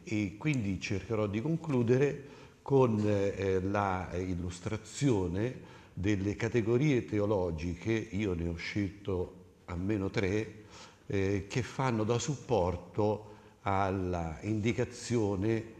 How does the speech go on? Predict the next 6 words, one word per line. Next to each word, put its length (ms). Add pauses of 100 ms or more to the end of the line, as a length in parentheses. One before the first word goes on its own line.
(680)
all'orientamento 1800
del 220
Vaticano 460
secondo, 640
e 80
sono 560